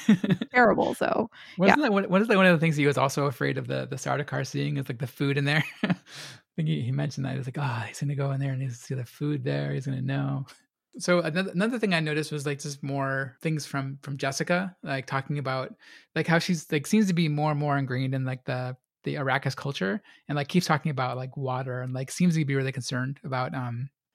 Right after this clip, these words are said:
Speaker 2: about losing water and, like, preserving water.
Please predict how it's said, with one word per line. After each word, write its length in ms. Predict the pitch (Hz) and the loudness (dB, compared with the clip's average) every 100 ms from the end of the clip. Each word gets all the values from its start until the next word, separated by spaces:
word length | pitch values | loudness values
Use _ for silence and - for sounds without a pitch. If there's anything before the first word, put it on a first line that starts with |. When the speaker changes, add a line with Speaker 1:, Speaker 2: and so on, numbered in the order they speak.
| - | -2
Speaker 2:
about 300 | 156 143 151 | 0 0 0
losing 280 | 170 156 143 | 0 2 -2
water 420 | 135 139 135 139 | -2 -2 -2 -4
and, 100 | 131 | -4
like, 160 | 127 - | -8 -8
preserving 380 | 135 139 139 | -6 -4 -4
water. 420 | 131 135 147 175 | -6 -6 -6 -8